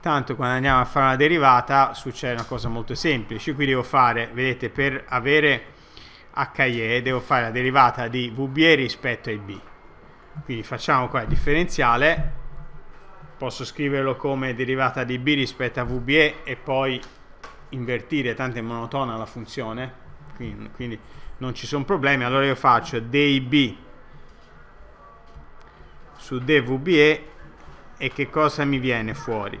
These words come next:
Mi viene fuori uno meno alfa F per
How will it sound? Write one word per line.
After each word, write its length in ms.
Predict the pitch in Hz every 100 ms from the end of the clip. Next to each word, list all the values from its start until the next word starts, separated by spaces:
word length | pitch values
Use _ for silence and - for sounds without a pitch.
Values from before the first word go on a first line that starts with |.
| -
Mi 80 |
viene 240 | 127 147 143
fuori 400 | - 113 104 - - - -
uno 340 | 185 170 156 127
meno 260 | 135 127
alfa 460 | 120 - 180 151 147
F 380 | - - 180 180 - - - - - - - - - - 143 - - - -
per 340 | 151 127 110